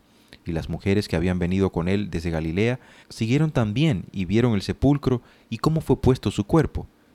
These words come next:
y vueltas prepararon especias aromáticas y ungüentos,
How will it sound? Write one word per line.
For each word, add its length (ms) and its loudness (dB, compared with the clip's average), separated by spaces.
y 120 -2
vueltas 500 0
prepararon 520 -2
especias 520 -4
aromáticas 600 -2
y 40 -6
ungüentos, 560 -2